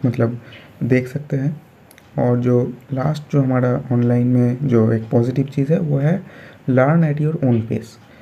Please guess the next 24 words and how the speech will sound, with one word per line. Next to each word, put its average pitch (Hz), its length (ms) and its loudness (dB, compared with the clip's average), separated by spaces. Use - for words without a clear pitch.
मतलब 147 320 -2
हो 147 100 6
सकता 147 280 0
है 151 100 -2
कि 151 120 -4
आप 139 180 -4
किसी 139 220 -4
चीज़ 127 260 -4
में 127 240 0
थोड़े 123 360 2
मतलब 123 380 -2
weak 127 180 2
है 135 280 -2
तो 151 100 2
उनको 143 440 2
आप 135 100 2
धीरे 135 300 4
धीरे 135 180 -2
समझ 123 260 -4
सकते - 320 -6
हैं। 123 100 -2
मतलब, 117 300 -4
अ, - 260 -6
आप 113 180 -4